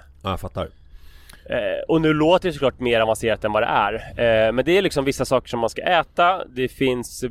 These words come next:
Speaker 2: rätt bestämda klockslag för allting. Och det fortsätter ju inte... Eller, men det slutar inte med julafton, utan det är liksom mer Edvard Blomsk sådär, att det fortsätter till, eh, trettondagen.
Speaker 1: Men nu är du på väg därifrån. Du sitter i bilen.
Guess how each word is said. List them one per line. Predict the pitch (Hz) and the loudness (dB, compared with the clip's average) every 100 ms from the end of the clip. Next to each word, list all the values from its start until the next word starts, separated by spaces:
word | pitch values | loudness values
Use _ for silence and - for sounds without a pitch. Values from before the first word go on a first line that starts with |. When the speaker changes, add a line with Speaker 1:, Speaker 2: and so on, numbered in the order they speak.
| - 117 | -10 -2
Speaker 2:
rätt | 131 - - | -2 -4 -6
bestämda | 120 135 123 117 | -2 0 0 0
klockslag | - 120 - 117 117 | 0 -2 0 0 2
för | 113 | 0
allting. | 101 95 110 104 101 - - - | -2 -2 -2 -2 -4 -14 -12 -4
Och | 123 - | -4 -2
det | 127 | -4
fortsätter | - 156 170 - 151 - 151 | 0 2 2 2 -2 0 -2
ju | |
inte... | 127 - 117 110 107 107 110 - _ - 160 | -2 -2 0 4 4 2 0 -10 _ -8 0
Eller, | 165 170 | 2 2
men | 160 | 0
det | 151 | -2
slutar | - 156 - 160 | 2 0 2 0
inte | 135 117 | 0 0
med | 113 104 | 0 2
julafton, | 127 107 147 - 120 110 | 2 2 0 0 -2 0
utan | 104 - 107 104 - - - - | -2 0 0 0 -8 -20 -10 -4
det | |
är | 123 | -2
liksom | 123 - 123 | -2 -2 0
mer | 123 120 | 0 0
Edvard | 123 113 110 | -2 -2 -2
Blomsk | 139 147 - | 0 -2 -4
sådär, | - 120 104 | -6 -2 -2
att | |
det | 107 | -2
fortsätter | - 113 - 117 - 113 | -4 -4 -2 -4 -4 -8
till, | 104 101 98 | -6 -6 -4
eh, | 101 98 98 - | -2 -2 -2 -4
trettondagen. | 107 - 110 117 95 - - | -6 -4 0 0 0 -10 -6
Speaker 1:
Men | 135 | 0
nu | 151 190 | 2 2
är | 214 | 2
du | 202 | 0
på | 165 | 0
väg | 151 | 0
därifrån. | 135 131 220 233 170 - | 0 -2 -4 -6 -8 -14
Du | 135 | -8
sitter | 156 135 | -6 -6
i | 139 | -6
bilen. | 226 120 73 85 | -6 -8 -10 -14